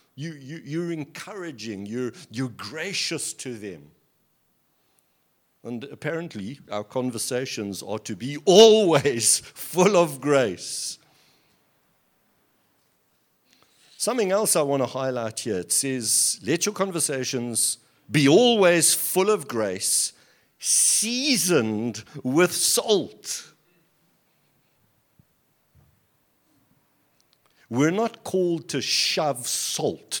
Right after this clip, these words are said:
down people's throats. Okay, and in the past, some Christians have thought that's what evangelism is. You know, open wide. No. It's, it's seasoning conversations with salt.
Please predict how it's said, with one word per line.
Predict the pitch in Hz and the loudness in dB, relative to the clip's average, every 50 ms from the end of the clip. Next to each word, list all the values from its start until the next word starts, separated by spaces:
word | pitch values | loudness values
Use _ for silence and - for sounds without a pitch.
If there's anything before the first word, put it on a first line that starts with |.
| - | -8
down | 107 107 104 101 101 101 98 | -6 -4 -4 -2 -4 -6 -8
people's | - - 120 104 95 - 110 95 85 - - - - | -10 -12 -14 -14 -12 -10 -10 -10 -8 -8 -8 -6 -2
throats. | 135 110 98 78 - - - - - - - - - _ _ _ _ _ _ _ _ _ _ _ _ - | -2 -2 -2 -2 -6 -10 -12 -10 -8 -8 -10 -12 -16 _ _ _ _ _ _ _ _ _ _ _ _ -20
Okay, | - - 117 107 | -12 -8 -6 -4
and | 104 107 | -2 -2
in | 123 139 151 | -2 0 0
the | 156 147 | -2 -2
past, | - - - 151 131 113 - - | -2 -2 -2 0 0 0 -2 -4
some | - 135 123 120 113 | -4 -4 -4 -4 -6
Christians | - - 139 123 - - - 131 117 113 98 | -8 -8 -8 -8 -8 -8 -10 -10 -10 -8 -8
have | 110 90 - | -10 -12 -10
thought | - 131 123 117 - - | -8 -6 -6 -6 -6 -6
that's | 110 110 110 - - | -6 -6 -6 -6 -8
what | 117 110 107 | -8 -6 -6
evangelism | 107 101 95 107 104 104 107 101 101 104 98 101 98 90 104 101 104 104 | -6 -6 -4 -4 -4 -4 -4 -4 -6 -6 -6 -6 -8 -6 -6 -6 -6 -6
is. | 95 82 73 71 - - - _ - _ _ - _ - | -6 -8 -10 -12 -14 -16 -16 _ -20 _ _ -20 _ -8
You | 101 110 | -4 -2
know, | 110 113 117 | 0 2 0
open | - - 139 147 156 151 - 151 131 120 113 | 2 2 2 0 0 0 0 0 0 0 0
wide. | 107 107 107 107 107 110 110 107 107 101 104 - _ _ _ - - - - 85 - 69 67 65 - - _ _ _ _ _ _ _ _ _ _ - _ _ _ _ _ _ _ _ _ _ _ _ _ _ _ _ _ _ _ _ - | 0 0 0 2 2 2 2 0 -2 -4 -8 -16 _ _ _ -10 -10 -8 -8 -8 -8 -8 -10 -14 -18 -20 _ _ _ _ _ _ _ _ _ _ -20 _ _ _ _ _ _ _ _ _ _ _ _ _ _ _ _ _ _ _ _ -6
No. | - 123 123 117 90 71 62 - - _ _ _ _ _ _ _ _ _ _ _ _ _ _ _ _ - | -2 2 2 2 2 0 -2 -8 -14 _ _ _ _ _ _ _ _ _ _ _ _ _ _ _ _ -6
It's, | 123 113 - - - - - - 139 - - - | -4 -2 0 0 0 0 -2 -6 -18 -14 -6 -4
it's | 135 - - - - | -4 -2 0 2 4
seasoning | - - - - - 190 196 214 214 220 214 202 185 156 135 131 131 127 117 113 107 | 4 6 6 4 2 0 -2 -4 -4 -4 -4 -4 -4 -4 -4 -2 -2 0 0 -2 -2
conversations | - - 117 113 113 110 101 104 - - - 104 98 92 - - 107 92 92 90 80 92 | -4 -4 -4 -4 -4 -4 -4 -4 -4 -2 -2 -2 -4 -4 -4 -6 -6 -8 -8 -8 -8 -10
with | 92 85 - | -10 -10 -8
salt. | - - - 98 82 - - _ _ - - - | -8 -8 -8 -8 -10 -12 -14 _ _ -20 -20 -20